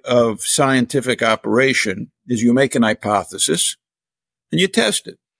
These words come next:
And you're happy if the hypothesis was right and you can confirm it. And if it was wrong, maybe it leads you in a somewhat different direction. But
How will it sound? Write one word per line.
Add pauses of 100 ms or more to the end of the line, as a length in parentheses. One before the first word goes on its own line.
(540)
And
you're
happy
if
the
hypothesis
was
right (380)
and
you
can
confirm
it. (400)
And
if
it
was
wrong,
maybe
it
leads
you (500)
in
a
somewhat
different
direction. (1120)
But